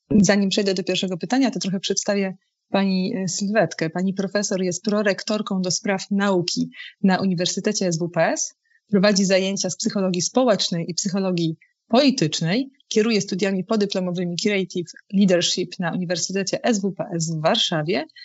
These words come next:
Otrzymała stypendium Start F N P i stypendium polityki, stypendium Ministerstwa Nauki i Szkolnictwa Wyższego dla wybitnych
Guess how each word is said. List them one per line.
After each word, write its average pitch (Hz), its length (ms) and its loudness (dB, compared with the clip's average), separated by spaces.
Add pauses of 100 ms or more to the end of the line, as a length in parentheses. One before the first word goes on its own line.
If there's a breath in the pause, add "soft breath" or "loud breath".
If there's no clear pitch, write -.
(200 loud breath)
Otrzymała 254 480 2
stypendium 196 600 -2
Start 180 440 0
F 208 180 -4
N 175 220 -2
P 202 240 0
i 202 80 -4
stypendium 170 460 -2
polityki, 170 640 -4 (300 soft breath)
stypendium 202 520 2
Ministerstwa 190 600 0
Nauki 196 440 2
i 170 40 0
Szkolnictwa 190 500 -2
Wyższego 214 440 2
dla 269 140 0
wybitnych 180 540 -2